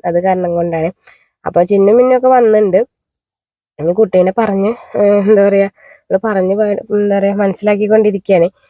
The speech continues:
ഏ, നല്ല കുട്ടിയായിട്ട് ഇരിക്കണം, അടങ്ങി ഒതുങ്ങി ഇരിക്കണം, ഫുഡ് കഴിക്കണം, ഏ, പുറത്തേക്ക് ഇറങ്ങാൻ പാടില്ല എന്നൊക്കെ പറയുമ്പോ എല്ലാം മൂളി കേൾക്കുന്നുണ്ട് ട്ടാ. പിന്നെ ഇപ്പൊ പാപ്പു തിന്നോണ്ടിരിക്കുകയാണ്, ചിന്നു വരുമ്പോ കൊണ്ടുവന്നത്. ഏ, എല്ലാം മൂളി കേൾക്കുന്നുണ്ട് ട്ടാ.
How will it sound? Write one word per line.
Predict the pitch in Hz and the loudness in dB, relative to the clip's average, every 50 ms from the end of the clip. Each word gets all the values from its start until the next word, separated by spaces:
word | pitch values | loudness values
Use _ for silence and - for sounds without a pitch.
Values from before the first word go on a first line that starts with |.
| _ _ _ _ _ - | _ _ _ _ _ -4
ഏ, | - 175 180 175 | -2 0 0 0
നല്ല | 180 180 175 170 170 170 | 0 0 0 0 0 0
കുട്ടിയായിട്ട് | 175 170 - - 175 170 170 180 | -2 -2 0 0 0 2 0 -2
ഇരിക്കണം, | 180 170 170 - - 180 170 190 214 208 | -4 -6 -4 -4 -2 -2 0 0 0 0
അടങ്ങി | 190 165 156 151 160 160 | 0 0 0 2 2 2
ഒതുങ്ങി | 160 160 160 165 170 170 | 0 0 -2 -2 -2 -2
ഇരിക്കണം, | 165 170 156 - - 170 165 165 170 185 202 220 226 - | -4 -6 -10 -6 -4 -2 -2 0 -2 -2 -2 -4 -6 -6
ഫുഡ് | - 190 175 160 | -8 -4 -2 0
കഴിക്കണം, | 160 165 165 160 156 - - 165 160 165 180 214 247 - _ _ _ _ _ _ _ _ _ 175 | 2 4 4 2 0 -2 -6 -6 -4 -2 -4 -4 -6 -8 _ _ _ _ _ _ _ _ _ -6
ഏ, | 170 170 165 165 165 | -4 -2 0 0 0
പുറത്തേക്ക് | 165 170 165 165 - 156 156 - 165 | 0 -2 -4 -4 -4 -6 -4 -2 -2
ഇറങ്ങാൻ | 170 170 170 165 165 170 170 | 0 0 0 0 0 0 0
പാടില്ല | 175 175 170 165 165 165 170 170 165 170 175 190 | 0 -2 0 0 -2 -2 0 0 0 0 0 0
എന്നൊക്കെ | 196 - - 196 190 196 214 | -4 -6 -8 -8 -4 -2 -2
പറയുമ്പോ | 214 220 220 220 | 0 0 0 0
എല്ലാം | 196 160 151 151 160 160 180 202 | 0 -2 -2 -4 -2 0 0 0
മൂളി | 226 220 214 214 214 | 2 2 0 0 2
കേൾക്കുന്നുണ്ട് | 202 220 214 202 - 214 202 190 185 | 2 2 0 0 -2 -4 -4 -2 -4
ട്ടാ. | 180 - 160 151 - _ _ _ _ _ _ _ _ _ | -4 -4 -6 -8 -8 _ _ _ _ _ _ _ _ _
പിന്നെ | 180 180 | -4 -4
ഇപ്പൊ | 190 - _ 233 | -4 -4 _ -4
പാപ്പു | 220 - 254 247 240 - - 226 | -2 -2 -2 -2 -2 -2 -4 -4
തിന്നോണ്ടിരിക്കുകയാണ്, | 220 233 233 233 226 208 208 208 214 220 202 190 - _ 196 190 185 185 180 196 - _ _ _ _ - | -2 0 0 0 0 -2 -2 -2 -2 -4 -4 -6 -6 _ -2 0 0 0 0 -2 -2 _ _ _ _ -8
ചിന്നു | 196 190 185 185 185 | -6 -4 -2 0 0
വരുമ്പോ | 185 190 190 190 190 190 190 185 185 180 180 180 | 2 2 2 2 2 2 2 2 0 -2 -2 0
കൊണ്ടുവന്നത്. | 180 190 185 180 175 170 175 170 170 170 165 160 160 180 - _ _ _ _ _ _ _ _ _ _ _ - | 0 0 0 0 0 -2 -2 -2 -4 -4 -6 -8 -8 -12 -14 _ _ _ _ _ _ _ _ _ _ _ -6
ഏ, | 180 175 170 165 170 | -2 0 0 2 2
എല്ലാം | 165 165 165 170 190 214 | 2 2 2 2 2 2
മൂളി | 226 226 214 208 202 - | 2 2 2 2 2 0
കേൾക്കുന്നുണ്ട് | 202 190 - 190 180 180 175 175 175 175 170 170 170 160 160 | -2 0 0 -2 -2 -2 -2 -2 -2 -2 -2 -2 -2 -2 -2
ട്ടാ. | 156 - 156 | -2 -4 -6